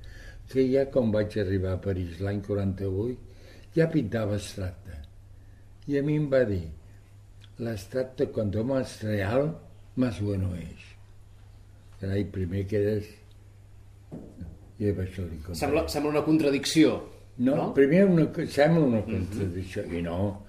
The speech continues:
Speaker 2: Mhm.
Speaker 1: L'abstracte sí té un sentit de, de vida, de realitat. Es, et xoca.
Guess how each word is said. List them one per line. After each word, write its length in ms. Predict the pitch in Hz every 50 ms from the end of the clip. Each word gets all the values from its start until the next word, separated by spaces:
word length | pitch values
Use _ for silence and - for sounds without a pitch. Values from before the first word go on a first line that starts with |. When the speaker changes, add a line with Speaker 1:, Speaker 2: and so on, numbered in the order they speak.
| -
Speaker 2:
Mhm. 340 | - 107 104 95 92 95 131 -
Speaker 1:
L'abstracte 600 | 110 104 98 - - 117 107 101 - 120 117 104
sí 180 | - - 107
té 140 | 95 - 110
un 180 | 101 101 101 98
sentit 600 | 95 95 - 104 98 92 90 - 101 101 92 87
de, 140 | - 98 90 - - - - - - -
de 160 | - 110 110
vida, 480 | 95 101 101 98 98 95 80 85 90 87 82 78 78 - - - -
de 220 | - - 107 110 101
realitat. 920 | - 107 104 101 98 98 101 104 104 98 90 - - 92 82 82 95 101 - - - - - - - - - - - - - - - - - - - - - - - - - - - - - - - -
Es, 240 | - - 104 95 -
et 240 | - - - 95 -
xoca. 480 | - - 120 110 98 - - 92 85